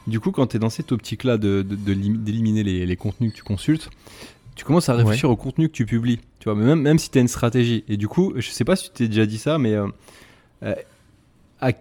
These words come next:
Speaker 1: à quel point, tu sais, ceux qui, enfin, ceux ou nous, enfin, peu importe, les, quand on, quand on publie des contenus fréquemment avec un, un intérêt derrière, tu vois, il y a un intérêt financier, bien entendu, euh, c'est un peu malsain quand même, parce que du coup, on,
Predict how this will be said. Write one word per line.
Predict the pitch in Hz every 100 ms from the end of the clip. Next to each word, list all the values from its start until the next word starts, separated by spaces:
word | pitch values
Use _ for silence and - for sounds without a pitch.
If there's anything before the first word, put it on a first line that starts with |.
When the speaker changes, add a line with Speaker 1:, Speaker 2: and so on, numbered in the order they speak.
| _ -
Speaker 1:
à | 131 117
quel | 170 175
point, | - 160 170
tu | -
sais, | - 156 127
ceux | 107 - 117
qui, | - 110
enfin, | 101 95
ceux | - 120
ou | 120 101 95 95
nous, | 101 123 127
enfin, | 117 98 90
peu | 110
importe, | 104 135 -
les, | 113
quand | 104 120 120
on, | 107
quand | - 107
on | 117
publie | - 120 127
des | 113
contenus | - 107 123 117
fréquemment | - 120 117 117 107
avec | 95 -
un, | 98 95 113
un | 101
intérêt | 101 - 104 104
derrière, | 98 107 156 -
tu | 123
vois, | 104
il |
y |
a | 95
un |
intérêt | 95 - 98 101
financier, | 110 107 - 135
bien | 101
entendu, | 95 104 117 180 - - - - - -
euh, | 101 101 95 92 - -
c'est | -
un | 226
peu | 110 220
malsain | 117 110 214 185
quand | 131
même, | 117
parce | 107 -
que | 107
du | 110
coup, | -
on, | 123 110